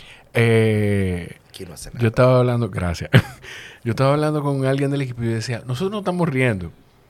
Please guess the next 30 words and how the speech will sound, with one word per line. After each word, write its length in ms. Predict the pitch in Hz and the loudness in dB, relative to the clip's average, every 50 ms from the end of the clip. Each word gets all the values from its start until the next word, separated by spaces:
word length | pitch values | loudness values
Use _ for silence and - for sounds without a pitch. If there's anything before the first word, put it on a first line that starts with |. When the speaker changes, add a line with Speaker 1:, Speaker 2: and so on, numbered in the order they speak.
| - - - _ _ _ - | -20 -20 -20 _ _ _ -6
Speaker 1:
Ojo, 420 | - 131 131 131 113 104 85 - - _ - | 0 2 4 4 4 2 -2 -4 -10 _ -6
yo 160 | 123 120 117 | 0 2 4
no 80 | 131 143 | 4 4
estoy 440 | - - - - 135 135 135 131 - - - 131 | 2 0 2 2 4 6 6 4 2 -2 -4 0
diciendo 520 | 123 - - - 143 127 127 127 127 127 | 2 2 4 4 4 4 4 6 4 2
que 100 | 123 - | 2 0
sea 240 | 135 - 135 127 127 | -2 0 2 2 4
verdad 320 | 127 117 110 113 110 110 | 2 2 2 4 4 4
esto, 400 | 98 95 92 - - - 85 - _ _ _ _ _ _ _ _ _ _ _ - | 4 2 0 -4 -8 -14 -16 -16 _ _ _ _ _ _ _ _ _ _ _ -8
pero 180 | 165 165 175 | -4 -4 -2
tú 120 | - 240 220 | -2 -2 -2
te 80 | - | -2
imaginas 480 | 277 294 277 190 127 98 85 85 73 - - _ _ _ _ - | 0 2 2 2 2 2 -2 -6 -10 -14 -18 _ _ _ _ -2
que 180 | - 147 143 | 2 2 4
en 100 | 147 147 | 4 4
unos 300 | 151 180 220 233 226 - | 2 2 2 2 2 2
años, 380 | 202 185 185 185 170 160 151 135 139 | 4 4 4 4 4 2 2 2 2
en 300 | 139 135 135 127 127 - - - | 0 0 0 -2 -6 -8 -12 -12
diez, 300 | 127 127 139 175 180 160 | -8 -2 0 0 0 0
quince, 380 | 156 170 185 190 175 - 170 143 | 0 0 2 2 2 2 2 2
veinte 260 | 147 151 151 147 151 | 2 2 0 0 0
años, 380 | 147 143 143 143 139 135 127 127 - - - - - - _ _ - - _ _ - - | 2 2 2 0 0 -4 -6 -8 -12 -20 -20 -20 -20 -20 _ _ -20 -20 _ _ -12 -4
nos 300 | 123 127 127 135 139 139 | -2 0 4 4 6 6
demos 180 | 143 151 175 180 | 6 6 4 4
cuenta 300 | - 180 180 175 170 156 | 4 4 4 6 6 6
de 100 | 156 147 | 6 4
que 140 | 131 151 139 | 4 4 4
no 220 | 139 139 156 170 165 | 6 6 6 6 8
era 100 | 160 156 | 6 6
mentira. 440 | - - - - 110 92 85 - | 4 4 2 0 -2 -2 -2 -8